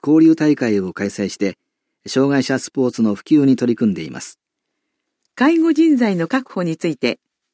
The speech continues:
Speaker 2: 福祉人材の確保、定着、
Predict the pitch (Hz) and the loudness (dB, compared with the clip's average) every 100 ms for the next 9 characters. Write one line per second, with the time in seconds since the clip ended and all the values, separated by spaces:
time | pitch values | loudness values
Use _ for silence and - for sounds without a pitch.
0 | _ _ _ _ _ _ - 311 320 320 | _ _ _ _ _ _ 0 2 4 4
1 | 311 311 240 202 160 160 196 - - - | 4 4 4 0 -2 -4 -8 -6 -8 -8
2 | _ _ _ - 208 196 175 - 147 | _ _ _ 0 0 0 -4 -2 -2